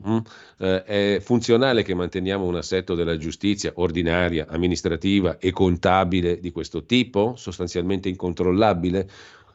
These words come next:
E terza domanda, eh, s-, prima, seconda, cosa serve la Corte dei Conti? Perché questo si impone veramente. Terzo, diciamo, ma, ehm, che peso può avere effettivamente un magistrato come questo qui?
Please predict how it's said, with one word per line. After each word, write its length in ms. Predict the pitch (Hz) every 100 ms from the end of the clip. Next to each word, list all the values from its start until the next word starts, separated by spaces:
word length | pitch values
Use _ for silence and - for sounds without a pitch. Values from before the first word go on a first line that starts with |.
| _
E 320 | - 143 147 -
terza 320 | 151 147 139
domanda, 320 | 139 117 82
eh, 440 | 98 98 104 95 101 -
s-, 640 | - - 92 - - 120
prima, 320 | 92 95 76 78
seconda, 600 | 135 135 151 165 151 113
cosa 220 | 113 101
serve 380 | - 80 78 76
la 80 |
Corte 240 | 69 95 -
dei 140 | 160 -
Conti? 360 | - 170 156
Perché 200 | 98 95
questo 300 | 98 110 101
si 140 | 95 104
impone 340 | 95 110 104
veramente. 400 | 95 92 87 - _ - - _ _ _
Terzo, 480 | 127 123 131 -
diciamo, 460 | 180 101 98 90 90
ma, 260 | 95 98 -
ehm, 1200 | 92 90 87 87 85 87 85 85 82 82 82 82 - - _ _ - - _
che 140 | - 135
peso 420 | 151 156 143 135
può 320 | - 139 131
avere 320 | 135 170 82
effettivamente 720 | 78 - 80 85 82 82 82 85
un 80 |
magistrato 600 | 85 82 85 - 82 82
come 200 | 85 82
questo 320 | 78 78 - 76
qui? 220 | 71